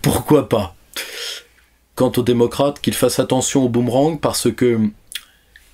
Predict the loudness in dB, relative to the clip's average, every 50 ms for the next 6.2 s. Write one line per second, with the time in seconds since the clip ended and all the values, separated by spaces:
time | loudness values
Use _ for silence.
0 | -20 _ _ _ _ _ _ _ -20 -20 -20 -20 -20 -8 -4 -2 0 2 2 2
1 | 2 2 2 0 0 2 2 2 2 2 2 0 0 0 0 0 0 -2 0 0
2 | 0 2 2 0 0 0 -2 -2 -2 -2 0 0 0 2 2 2 2 2 2 2
3 | 2 2 2 2 2 2 2 2 2 2 2 2 2 2 0 -2 0 0 0 2
4 | 2 2 2 2 2 2 0 0 -2 0 0 2 2 2 2 2 2 2 2 2
5 | 2 2 0 0 0 0 0 0 0 0 0 -2 -2 -2 0 0 2 2 2 2
6 | 0 -4 -8